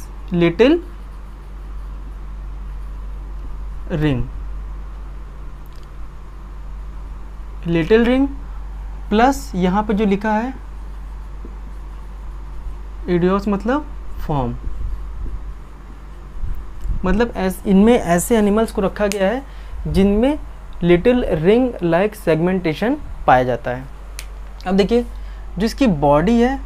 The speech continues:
वो कैसी होगी? जो इसकी body हमने पढ़ा था, अभी तक हम पढ़ते आ रहे हैं कि डिप्लोब्लास्टिक, triploblastic। हमने एस के हेलमिंथेस में पढ़ा कि triploblastic पाया जाता है,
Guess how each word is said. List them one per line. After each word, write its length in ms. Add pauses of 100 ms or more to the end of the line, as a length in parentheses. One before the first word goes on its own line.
(100)
वो 100
कैसी 320
होगी? 300 (500)
जो 60
इसकी 200
body 360
हमने 180
पढ़ा 280
था, 160
अभी 160
तक 460
हम 120
पढ़ते 300
आ 100
रहे 120
हैं 60
कि 60
डिप्लोब्लास्टिक, 680
triploblastic। 600 (420)
हमने 220
एस 300
के 80
हेलमिंथेस 640
में 120
पढ़ा 200
कि 120
triploblastic 760
पाया 160
जाता 240
है, 180